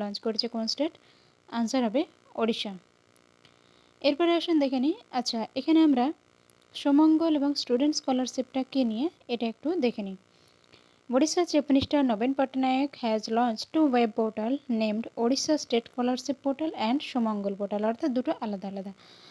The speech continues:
The former portal is to help eligible student of the state to avail scholarship bene-, আহ, benefit in a seamless and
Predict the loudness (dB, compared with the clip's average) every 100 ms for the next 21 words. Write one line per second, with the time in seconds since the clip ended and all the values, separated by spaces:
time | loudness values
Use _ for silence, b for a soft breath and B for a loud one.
0 | B -2 0 2 4 6 4 4 2 4
1 | 2 2 0 2 2 0 -4 b b b
2 | -2 0 2 2 2 2 2 0 0 -2
3 | -2 -2 -4 0 0 0 -4 0 0 0
4 | -2 -2 -2 -2 -2 -4 -4 -6 -6 -8
5 | -6 -6 -2 0 0 -2 -4 -6 -4 -6
6 | -6 2 4 4 2 0 -4 -6 -4 -4